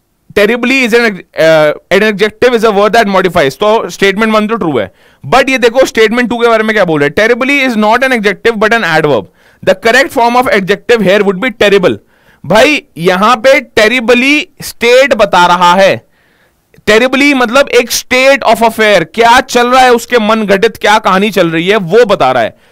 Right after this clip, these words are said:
तो terribly इस केस में, terribly इस केस में एक एडजेक्टिव है। अगर मेरे को एड-, सॉरी, terribly इस केस में एक एडवर्ब है। अगर मेरे को इस एडवर्ब को एडजेक्टिव में कन्वर्ट करना है तो terribly नहीं होगा, उसको हम बोलेंगे टेरिबल,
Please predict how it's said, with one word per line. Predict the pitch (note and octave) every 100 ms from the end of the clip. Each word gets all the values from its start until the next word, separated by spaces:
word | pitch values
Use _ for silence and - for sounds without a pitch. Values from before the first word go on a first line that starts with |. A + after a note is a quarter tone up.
| _ -
तो | A#3+
terribly | A#3 A3 A3 C4 A3+ B3+ D4 -
इस | B3 -
केस | - F3+ E3+ F3+
में, | G#3+ D4+ E4 _ _ - _ _ -
terribly | F#3+ G#3+ G#3+ C4+
इस | B3+ A#3+
केस | - A3 A3
में | C4+
एक | - B3+ -
एडजेक्टिव | G#3 E3 F#3+ - G3+
है। | D3
अगर | - F#3+ A3 C#4
मेरे | B3+ A#3+
को | B3
एड-, | C#4+ - A3+ - -
सॉरी, | E3+ C3+
terribly | C3+ G#3+ A#3 B3+
इस | C#4 A#3+ -
केस | A3+ A3+
में | A#3+
एक | A3 C#4+ -
एडवर्ब | F#3 F3+ F3 D#3+ C3
है। | E2+ _ - _ -
अगर | G#3 D4
मेरे | C#4+ B3+
को | A#3+ C#4 C4
इस | C4+ -
एडवर्ब | A3 G#3 G#3 G#3
को | B3 C4
एडजेक्टिव | G#3 G3+ - A#3
में | B3+
कन्वर्ट | B3 G#3+ F#3 G#3 G#3+
करना | E3+ D#3
है | F#3
तो | A#3+
terribly | A#3+ G#3+ G#3+ A3+ A3
नहीं | F#3+ D#3+
होगा, | D#3 F3 A3 - _ _ -
उसको | - -
हम | A3 F#3+
बोलेंगे | E3 F3 A#3
टेरिबल, | A3+ F#3 F#3 F#3 B3 G#3+